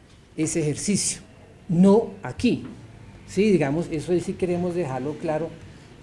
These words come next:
de presente, porque hay otros espacios que no sustituyen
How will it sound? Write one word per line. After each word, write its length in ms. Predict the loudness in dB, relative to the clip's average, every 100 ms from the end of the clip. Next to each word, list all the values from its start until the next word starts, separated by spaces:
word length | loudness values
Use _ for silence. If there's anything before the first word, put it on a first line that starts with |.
| -4
de 160 | -2
presente, 540 | -2 -2 0 -2 -2 -2
porque 300 | -2 0 2
hay 140 | 4
otros 320 | 4 4 0
espacios 800 | 0 -4 -2 0 0 -4 -6 -8 -16 -20 -20 -20 -20 -4
que 160 | 4 6
no 240 | 8 6
sustituyen 760 | 2 -2 -2 -4 0 0 2 0